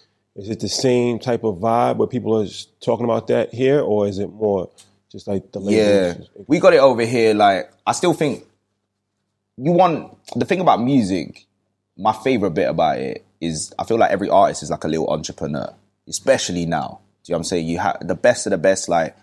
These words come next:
Speaker 2: they're figuring out how to engage their fans. They're having to figure out how to make something that, a, a banger. Like,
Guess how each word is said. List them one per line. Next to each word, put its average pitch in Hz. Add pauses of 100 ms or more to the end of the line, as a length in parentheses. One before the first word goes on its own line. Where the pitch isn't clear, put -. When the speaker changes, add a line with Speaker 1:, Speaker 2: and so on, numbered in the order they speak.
(540)
Speaker 2:
they're 95
figuring 104
out 95
how 101
to -
engage 90
their 80
fans. 76
They're 78
having 92
to 82
figure 90
out 78
how 85
to -
make 87 (180)
something 85
that, 80 (500)
a, 82 (120)
a 85
banger. 90 (340)
Like, -